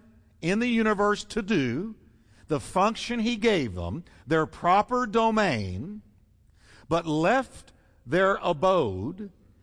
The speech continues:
he has reserved in everlasting chains. Now that's verse six, waiting for the judgment of the great day. But now let's move ahead, and he just continues in verse seven,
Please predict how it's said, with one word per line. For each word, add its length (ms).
he 140
has 240
reserved 540
in 80
everlasting 560
chains. 340
Now 100
that's 220
verse 340
six, 640
waiting 520
for 200
the 100
judgment 360
of 40
the 60
great 260
day. 320
But 120
now 180
let's 220
move 180
ahead, 360
and 220
he 160
just 180
continues 640
in 160
verse 280
seven, 580